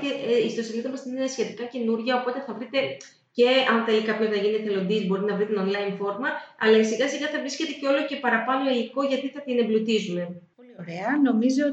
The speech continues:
Speaker 2: ότι όλοι οι ακροατές του Ελληνικού Ανοιχτού Πανεπιστημίου, ε, που εδώ να σε ρωτήσω κιόλας, το βιβλιοθήκη του Ελληνικού Ανοιχτού Πανεπιστημίου έχει σύμβαση μαζί σας;
Speaker 1: Όχι, δεν έχουμε. Δεν έχουμε υπογράψει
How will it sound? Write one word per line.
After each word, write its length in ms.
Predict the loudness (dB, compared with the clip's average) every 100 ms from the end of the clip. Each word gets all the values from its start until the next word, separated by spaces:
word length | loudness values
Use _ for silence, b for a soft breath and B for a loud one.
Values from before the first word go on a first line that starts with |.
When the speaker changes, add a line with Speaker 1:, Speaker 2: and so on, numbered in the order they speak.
| 0
Speaker 2:
ότι 320 | -2 0 4
όλοι 220 | 6 6
οι 40 | 4
ακροατές 1040 | 4 4 6 6 6 8 8 6 2 0
του 460 | 4 6 8 8 8
Ελληνικού 480 | 6 6 4 2 6
Ανοιχτού 320 | 6 4 0
Πανεπιστημίου, 800 | 2 2 2 -2 2 4 4 4 4 2 B B
ε, 280 | 2 6 8 8
που 180 | 8 8
εδώ 180 | 8 6
να 80 | 4 6
σε 60 |
ρωτήσω 320 | 6 6 6
κιόλας, 640 | 6 6 6 6 6 4 2 0
το 400 | 8 8 10 10 8 6
βιβλιοθήκη 540 | 4 4 6 4 4
του 100 | 4
Ελληνικού 360 | 4 2 2 6
Ανοιχτού 260 | 6 4
Πανεπιστημίου 720 | 4 6 4 0 4 6 8
έχει 280 | 6 4 0
σύμβαση 400 | -2 -2 -2 -4
μαζί 240 | -4 0 0
σας; 500 | 0 -4 -4 -8 -2
Speaker 1:
Όχι, 920 | 2 2 2 -2 -4 -2 0 -2 -4 -16 _ _
δεν 260 | 0 2 2
έχουμε. 460 | 0 0 -4 -2 -2 -2 -6 0
Δεν 140 | 2
έχουμε 260 | 2 2 0
υπογράψει 560 | 0 -2 0 0 0